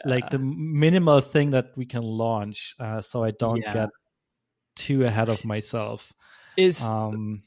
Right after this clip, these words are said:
Speaker 2: I'm so sorry if you've, if you've said this before and I'm forgetting, but is it, is it released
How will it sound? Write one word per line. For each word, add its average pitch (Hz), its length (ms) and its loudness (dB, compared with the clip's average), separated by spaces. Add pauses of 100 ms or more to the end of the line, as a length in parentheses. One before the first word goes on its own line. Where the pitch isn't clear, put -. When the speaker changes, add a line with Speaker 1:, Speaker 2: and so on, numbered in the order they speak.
Speaker 2:
I'm 151 80 -2
so 170 180 0
sorry 135 320 4
if 113 160 -6
you've, 110 220 -6
if 120 140 -10
you've 113 120 -8
said 120 180 -4
this 113 140 -10
before 113 280 -10
and 107 100 -10
I'm 110 80 -12
forgetting, 107 400 -10
but 113 160 -8
is 131 180 -8
it, 165 220 -2 (100)
is 139 240 -4
it 151 180 0 (280)
released 123 840 -2